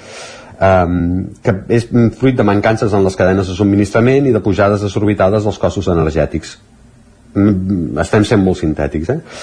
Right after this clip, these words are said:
És previsible, per tant, que tornin a caldre recursos públics per afrontar necessitats de la població sense fer encara més gran un deute públic que bat rècord re-, rere rècord.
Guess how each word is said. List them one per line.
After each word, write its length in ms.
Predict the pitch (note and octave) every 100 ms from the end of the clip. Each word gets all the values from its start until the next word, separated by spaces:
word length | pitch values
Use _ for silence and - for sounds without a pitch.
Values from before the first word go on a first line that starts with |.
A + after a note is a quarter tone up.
| - - - - - -
És 180 | B2
previsible, 540 | - - A#2+ A2 C3 B2+
per 140 | A2+
tant, 180 | B2 B2
que 80 | A#2
tornin 300 | A2+ A2 G#2
a 80 | G2
caldre 500 | G#2 G2+ F#2 F#2 F2+
recursos 480 | F#2 G2 G2 G#2+ -
públics 380 | - A2 G2+ -
per 160 | F#2+
afrontar 380 | F#2+ G#2 F#2 G2+
necessitats 480 | G2 F#2 F2+ G2 F#2+
de 60 |
la 60 | G#2
població 400 | A#2 C3 C3 D#3
sense 280 | D#3 C#3+ B2+
fer 260 | B2 B2 A#2+
encara 360 | G#2+ A2+ A2+ A#2
més 160 | A#2+ A2+
gran 300 | A2 A2+ A2
un 140 | A2+ G2+
deute 260 | G2+ G#2+
públic 300 | G2+ G#2 A2+ A2
que 100 | G2
bat 180 | F#2+
rècord 380 | E2 F#2+ F#2 F#2
re-, 140 | F#2 -
rere 320 | F#2+ F2 E2
rècord. 400 | D2+ D2 D2